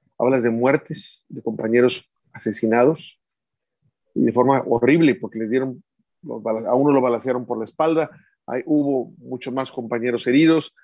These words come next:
a otro lo, lo atropelló esa, esa, esa camioneta con la que trataron de romper la, la huelga. Y el que comentaras también que los trabajadores cobraban su sueldo y prácticamente cuadras después los estuvieran esperando para asaltarlos.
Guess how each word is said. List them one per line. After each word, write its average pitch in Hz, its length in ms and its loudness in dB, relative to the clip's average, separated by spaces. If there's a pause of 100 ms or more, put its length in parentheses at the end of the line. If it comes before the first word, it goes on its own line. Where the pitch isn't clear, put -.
(240)
a 127 100 -2
otro 139 220 -2
lo, 120 260 -4
lo 120 100 -8
atropelló 123 720 0 (800)
esa, 131 280 -6
esa, 123 460 -8
esa 120 180 -6
camioneta 123 720 0
con 110 160 -8
la 107 60 -10
que - 120 -10 (180)
trataron 127 480 2
de 113 80 2
romper 127 380 -2
la, 107 260 0
la 107 120 -10
huelga. 139 520 4 (680)
Y 131 640 0 (680)
el - 100 -6
que 151 120 -4
comentaras 151 760 -4
también 156 520 -6
que 151 120 -10
los 131 140 -6
trabajadores 135 500 -4
cobraban 143 380 -4
su 135 100 -10
sueldo 147 320 -2
y 123 80 -4
prácticamente 139 600 -6
cuadras 143 360 0
después 135 360 -2
los 127 180 -2
estuvieran 127 420 -4
esperando 123 460 -8
para 113 200 -8
asaltarlos. 135 800 -2